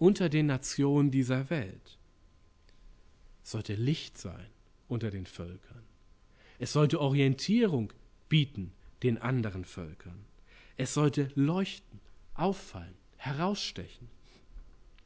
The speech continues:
Es sollte heilig sein und damit den heiligen Gott in dieser Welt bezeugen. Es sollte wie ein Priester vermitteln zwischen diesem heiligen Gott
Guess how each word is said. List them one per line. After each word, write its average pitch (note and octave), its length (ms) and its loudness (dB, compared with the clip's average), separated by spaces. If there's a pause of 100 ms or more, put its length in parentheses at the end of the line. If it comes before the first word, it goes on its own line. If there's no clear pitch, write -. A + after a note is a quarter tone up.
(640)
Es G#2+ 100 -8
sollte C3 300 -2
heilig F3+ 360 2
sein F#2+ 400 -6 (480)
und B2 220 -2
damit D3 400 2 (240)
den A2 160 0
heiligen B2+ 420 0
Gott A2 360 -4 (280)
in C3+ 160 2
dieser G#2+ 380 0
Welt G#2 360 -2 (300)
bezeugen. F#2+ 600 -8 (1500)
Es - 80 -16
sollte F#2+ 240 -6
wie G#2 80 -4
ein G2 120 -6
Priester - 580 12
vermitteln D3 720 4 (420)
zwischen A3+ 400 8
diesem C3 320 6
heiligen D#3+ 480 4
Gott A2+ 400 -4